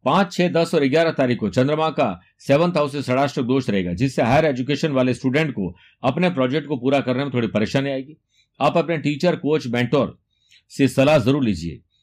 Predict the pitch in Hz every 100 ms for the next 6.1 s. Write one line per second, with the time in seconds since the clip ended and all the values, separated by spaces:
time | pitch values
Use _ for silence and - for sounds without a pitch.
0 | _ - 131 147 - 135 156 165 175 165
1 | _ 95 156 120 113 139 165 190 - 143
2 | 147 131 165 _ _ _ - 113 143 165
3 | 151 120 151 139 156 - _ - 131 107
4 | 139 160 147 139 123 139 98 95 139 -
5 | 147 135 147 117 123 107 107 92 82 65